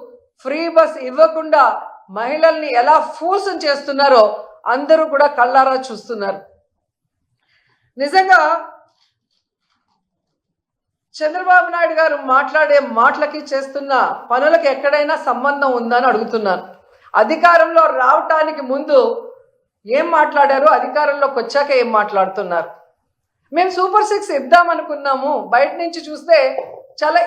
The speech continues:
ఈజీగా ఇచ్చేయచ్చు అనుకున్నాము, కానీ ఈరోజు ఇవ్వటం చాలా కష్టంగా ఉంది" అంటున్నాడు. చంద్రబాబు నాయుడుకి సూటిగా చెప్తున్నాను, నీ వల్ల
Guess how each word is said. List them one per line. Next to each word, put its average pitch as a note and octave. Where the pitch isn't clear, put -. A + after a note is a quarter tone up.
ఈజీగా F4+
ఇచ్చేయచ్చు F4
అనుకున్నాము, C4
కానీ D4+
ఈరోజు D#4
ఇవ్వటం D4
చాలా A3+
కష్టంగా C4
ఉంది" A3
అంటున్నాడు. G3
చంద్రబాబు G4
నాయుడుకి G4
సూటిగా G4
చెప్తున్నాను, D#4
నీ D#4
వల్ల D#4